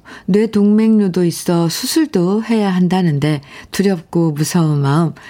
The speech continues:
주현미님의 음악으로 달래고 있습니다. 주현미님 완전 팬입니다.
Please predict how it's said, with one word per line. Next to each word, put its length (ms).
주현미님의 760
음악으로 680
달래고 440
있습니다. 640
주현미님 840
완전 400
팬입니다. 720